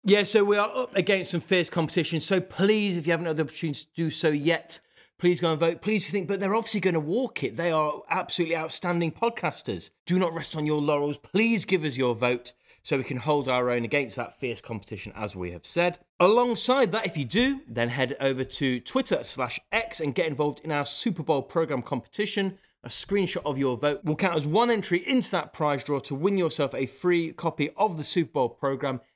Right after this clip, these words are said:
Stadium Edition holographic cover, courtesy of the boys at stateside sports dot co dot U K. And those two things aren't even our biggest pieces of news, gentlemen, because last week was the launch day for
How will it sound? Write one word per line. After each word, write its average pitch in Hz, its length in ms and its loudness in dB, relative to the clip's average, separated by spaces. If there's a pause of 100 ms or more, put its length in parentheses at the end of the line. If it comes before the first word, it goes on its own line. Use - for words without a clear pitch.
(100)
Stadium 190 680 0
Edition 147 400 -6
holographic 151 680 0
cover, 131 360 -2 (320)
courtesy 185 400 0
of 135 220 -2
the 127 60 -2
boys 127 460 0
at 120 140 -4
stateside 117 680 -4
sports 117 360 -4
dot - 220 -6
co 151 220 2
dot 123 180 -2
U 98 160 -6
K. 254 440 0 (120)
And 165 160 2
those 220 260 2
two 202 200 -2
things 202 320 0
aren't 185 260 -2
even 185 220 -2
our 180 100 0
biggest 180 380 -2
pieces 214 240 -2
of 151 80 -4
news, 220 220 2
gentlemen, 202 380 0
because 202 380 2
last 185 420 0
week 202 400 -2
was 170 360 2
the 196 180 4
launch 226 400 2
day 165 160 2
for 247 720 2